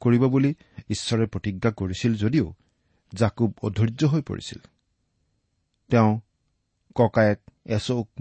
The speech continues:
বঞ্চিত কৰি সেই আশীৰ্বাদ পিতৃৰ পৰা গ্ৰহণ কৰিলে। সেই প্ৰবঞ্চনাৰ কাম কৰি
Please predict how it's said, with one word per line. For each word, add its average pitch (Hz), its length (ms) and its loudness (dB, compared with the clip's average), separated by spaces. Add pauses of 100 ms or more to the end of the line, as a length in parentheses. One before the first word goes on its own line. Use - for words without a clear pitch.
বঞ্চিত 123 420 2
কৰি - 280 -6 (560)
সেই 127 220 4
আশীৰ্বাদ 139 540 0 (140)
পিতৃৰ 147 400 2
পৰা 95 220 0 (180)
গ্ৰহণ 95 320 -2
কৰিলে। - 360 -12 (1600)
সেই 170 200 6
প্ৰবঞ্চনাৰ 139 720 2 (380)
কাম 110 200 4
কৰি 92 260 -4